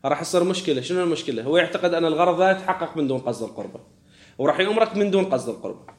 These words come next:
فهو شنو فائدة هذا الأمر؟ يصير أمر عبثي لا يصدر من الحكيم. وعليه شو يسوي؟ يسوي إنشاء أمرين يسمونه بالاصطلاح الأصولي، يجيكم إن شاء الله بكتب أخرى، يسمونه متمم الجعل،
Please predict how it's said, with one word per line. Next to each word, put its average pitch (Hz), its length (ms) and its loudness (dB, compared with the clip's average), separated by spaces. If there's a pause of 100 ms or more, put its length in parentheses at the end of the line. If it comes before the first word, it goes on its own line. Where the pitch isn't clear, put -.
فهو 143 200 0
شنو 190 180 -2
فائدة 143 400 2
هذا 123 60 0
الأمر؟ 117 320 -2 (240)
يصير 147 280 -2
أمر 180 160 2
عبثي 160 440 4
لا 143 160 4
يصدر 147 240 -2
من 139 140 -4
الحكيم. 117 540 -8 (1600)
وعليه 190 440 6
شو 190 140 -2
يسوي؟ 151 400 0 (300)
يسوي 165 380 0
إنشاء 151 440 0
أمرين 139 460 -2 (1400)
يسمونه 151 460 0
بالاصطلاح 147 680 -2
الأصولي، 160 800 -4
يجيكم 131 320 -4
إن 117 60 -4
شاء 131 140 -6
الله 117 100 -2
بكتب 139 340 -8
أخرى، 165 180 -6
يسمونه 143 380 -4
متمم 160 500 -2
الجعل، 120 500 -2